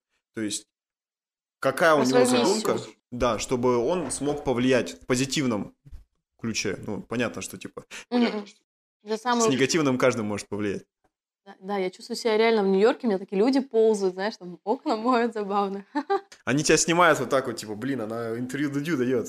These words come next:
Speaker 1: надо снимать, пока успеваем".
Speaker 2: <laughs>
Speaker 1: Пока у неё не миллион подписчиков в Instagram надо
Speaker 2: Да.
Speaker 1: успевать, пока это н-, не стало
Speaker 2: Да, да.
Speaker 1: мейнстримом.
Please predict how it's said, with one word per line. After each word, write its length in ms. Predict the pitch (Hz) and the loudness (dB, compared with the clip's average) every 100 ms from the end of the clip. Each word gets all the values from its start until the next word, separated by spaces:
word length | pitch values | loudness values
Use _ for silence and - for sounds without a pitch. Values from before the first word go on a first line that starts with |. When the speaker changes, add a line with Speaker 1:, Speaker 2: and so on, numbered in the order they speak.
| - | -6
Speaker 1:
надо 200 | 110 107 | -6 -6
снимать, 340 | - 131 127 | -6 -6 -6
пока 200 | - 101 | -6 -6
успеваем". 440 | 104 95 127 127 110 | -6 -4 -2 -2 2
Speaker 2:
<laughs> 960 | 104 107 101 107 92 - - - - | 4 4 4 2 0 -4 0 2 2
Speaker 1:
Пока 220 | - 131 | 4 4
у 40 | 127 | 4
неё 140 | 127 | 2
не 120 | 123 131 | 2 2
миллион 280 | 139 131 | 2 2
подписчиков 500 | 120 117 131 - 113 | 0 -4 -4 -6 -6
в 20 | 107 | -6
Instagram 360 | - 117 110 107 | -4 -4 -2 0
надо 140 | 107 104 | 2 2
Speaker 2:
Да. 60 | 113 | 2
Speaker 1:
успевать, 280 | 107 110 - | 0 -4 -4
пока 180 | 120 120 | 0 2
это 180 | 117 120 | 2 0
н-, 240 | 120 - _ _ - | -2 -8 _ _ -10
не 180 | 131 131 | -6 -2
стало 240 | 196 208 | 4 6
Speaker 2:
Да, 60 | 101 | 6
да. 60 | 202 | 4
Speaker 1:
мейнстримом. 600 | 107 202 - - 110 | 2 2 2 2 2